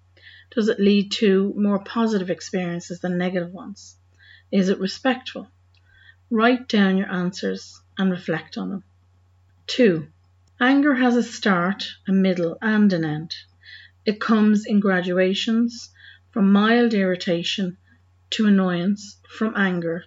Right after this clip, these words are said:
to rage. Take time to understand and get to know the difference between these and how you use them and what situations motivate you to use these different forms of anger.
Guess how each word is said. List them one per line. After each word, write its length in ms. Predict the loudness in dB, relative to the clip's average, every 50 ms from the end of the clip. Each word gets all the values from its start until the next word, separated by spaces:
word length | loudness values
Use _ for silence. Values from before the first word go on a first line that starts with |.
| _
to 140 | -6 -4 -2
rage. 600 | 2 2 2 2 2 0 -4 -8 -10 -12 -12 -16 _ _ _ _ -20 -20 -20 -20 -20 -20 _ _ _
Take 320 | 0 2 2 2 2 0 -2
time 300 | -2 2 2 4 2 2
to 100 | 0 0
understand 840 | 0 0 0 -2 -4 -10 -10 -4 -2 0 0 0 -2 -4 -6 -6 -6
and 120 | -4 -2
get 200 | 0 0 -2 -2
to 100 | 0 0
know 140 | 2 2 2
the 100 | 0 -2
difference 560 | -4 0 0 2 2 0 -2 -6 -6 -6 -6
between 640 | -6 -8 -8 -6 -6 -2 0 0 2 2 0 0 -2
these 500 | -4 -6 -6 -8 -12 -14 -18 -20 -20 -20 _ _ -4
and 100 | -4 -2
how 300 | -2 0 0 2 2 2
you 260 | 2 2 0 0 0 0
use 420 | 0 0 2 2 2 0 -2 -6
them 180 | -8 -10 -8 -6
and 240 | -4 -6 -6 -6 -6 -4
what 260 | -4 -4 -4 -4 -6
situations 1080 | -10 -6 -2 -2 -2 -2 -2 -2 -2 0 -2 -2 -2 -4 -6 -6 -8 -10 -12 -16 -20 -20 -20 -20 -20 -20 -20 _ _ 0
motivate 720 | 2 4 6 6 4 4 2 0 0 0 0 0 -2 -4
you 160 | -6 -6 -6
to 160 | -8 -8 -4 0
use 280 | 0 0 0 0 0 0
these 420 | 2 2 2 2 -2 -4 -8 -8
different 420 | -4 -4 -4 -2 -2 -4 -4 -4
forms 400 | -4 -6 -8 -6 -6 -8 -8 -8
of 80 | -8 -6
anger. 400 | -4 -4 -4 -4 -6 -10 -14